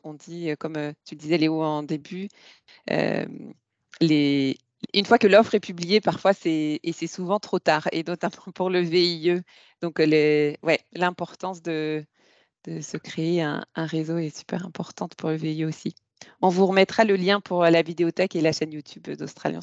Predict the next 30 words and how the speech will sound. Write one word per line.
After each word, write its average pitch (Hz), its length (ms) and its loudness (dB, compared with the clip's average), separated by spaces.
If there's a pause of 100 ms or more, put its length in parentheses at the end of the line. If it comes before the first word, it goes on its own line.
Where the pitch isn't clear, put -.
pour, 170 180 -10
euh, 170 80 -8 (240)
visionner, 170 540 0
euh, 147 60 0 (400)
cet 190 120 4
épisode. 202 360 4
Et 214 80 6
d'ailleurs, 190 300 6
pour 190 140 -2
l'Australie, 185 600 2
si - 160 -12
vous, 156 240 -10 (460)
euh, 151 420 0
voilà, 160 240 2
il 160 40 -2
y 170 80 4
a, 165 40 6
il 156 180 -6
y 165 60 2
a 160 60 2
des 151 120 -8
contacts, 185 560 -2
euh, 156 540 0
lors 165 160 0
de 170 100 -4
la, 165 180 2
sur 175 200 -4
la 180 100 4
présentation, 180 800 -4 (320)
spécifiquement 175 580 -12